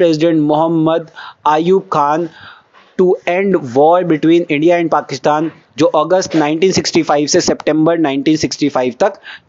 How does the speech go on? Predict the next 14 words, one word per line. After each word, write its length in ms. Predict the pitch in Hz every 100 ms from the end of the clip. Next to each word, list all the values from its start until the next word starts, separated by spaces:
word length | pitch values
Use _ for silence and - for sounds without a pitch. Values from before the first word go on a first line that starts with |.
| _
चली 300 | - 170 151
थी। 180 | 117 120 110 - - - 196
अब 220 | 220 - -
ये 200 | 151 214 220
ताशकंद 440 | 175 175 - 233 214
डिक्लेरेशन 580 | 208 208 202 196 208 208
थोड़ा 180 | 185 190
हमारे 300 | 185 180 180
लिए 140 | 190 185
इसलिए 300 | 175 190 190
भी 100 | 196
इंपॉर्टेंट 400 | 175 160 156 165
है 60 |
क्योंकि 280 | 170 180 190